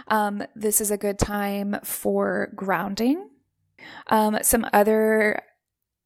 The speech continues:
possible rituals that come to mind are creating a crystal grid, um, creating a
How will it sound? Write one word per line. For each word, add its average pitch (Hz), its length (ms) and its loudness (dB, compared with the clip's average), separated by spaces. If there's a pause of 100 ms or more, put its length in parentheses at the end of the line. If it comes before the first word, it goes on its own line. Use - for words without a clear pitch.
(260)
possible 208 480 2
rituals 208 400 -2
that - 100 -4
come 208 180 -4
to 202 100 -6
mind 196 560 -6
are 190 340 -4
creating 208 400 -4 (100)
a 202 460 -4 (320)
crystal 233 400 0
grid, 285 580 2 (640)
um, 202 400 0 (140)
creating 208 540 0 (100)
a 202 480 -6